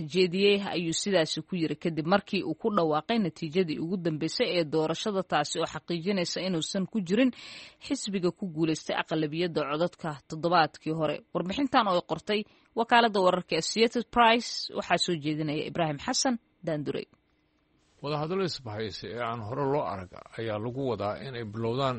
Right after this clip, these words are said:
Speaker 2: si loo helo waddo la maro dalkaasi oo ah waddanka ugu warshadaha badan Afrika. Xisbiga Ramaphosa A N C ayaa hore u lumiyey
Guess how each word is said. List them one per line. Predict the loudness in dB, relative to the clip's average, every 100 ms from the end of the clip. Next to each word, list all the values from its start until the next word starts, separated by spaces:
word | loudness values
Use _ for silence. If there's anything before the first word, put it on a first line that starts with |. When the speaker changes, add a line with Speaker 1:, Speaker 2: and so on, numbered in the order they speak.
| -6 -12
Speaker 2:
si | -8 -2
loo | 0 0
helo | -2 -4 -6 -6 -4
waddo | -2 0
la | 0 0
maro | -2 -4
dalkaasi | -2 -2 -2 -4 -4
oo | -2
ah | -2 -2
waddanka | -2 -6 -6
ugu | -6 -4
warshadaha | -2 -2 -2 -2
badan | -2 -6 -2
Afrika. | -2 -4 -10 -14 -20 _ _ _ -20 -20
Xisbiga | -10 -8 -6 -4 -4
Ramaphosa | -2 -4 -4 -2 -2 -2
A | -2 -2
N | -2
C | -2 0
ayaa | 0 0 0
hore | 0 -2
u | -2
lumiyey | -2 -2 -2 -2